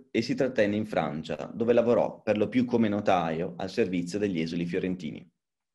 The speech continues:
Dopo la vittoria dei guelfi a Benevento del milleduecentosessantasei contro lo stesso Manfredi, Brunetto tornò a Firenze. Da questo momento e con continuità, egli fu uno dei più importanti protagonisti della vita politica fiorentina.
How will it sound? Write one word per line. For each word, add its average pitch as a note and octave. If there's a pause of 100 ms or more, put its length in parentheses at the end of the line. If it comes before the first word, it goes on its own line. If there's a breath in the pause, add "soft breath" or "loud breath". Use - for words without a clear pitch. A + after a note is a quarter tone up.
(680 soft breath)
Dopo F#3
la G#3
vittoria D3+
dei A2+
guelfi A2+
a -
Benevento F#2+
del F2+
milleduecentosessantasei F#2
contro G#2+
lo F2+
stesso F#2
Manfredi, E2+ (400)
Brunetto D#3+
tornò A#2
a F#2+
Firenze. E2+ (480 soft breath)
Da B2
questo F3+
momento A#2
e F#2+
con G#2
continuità, F#2
egli C#3
fu D3+
uno G2
dei F#2
più A2
importanti A2+
protagonisti A2+
della B2
vita E2
politica E2+
fiorentina. F#2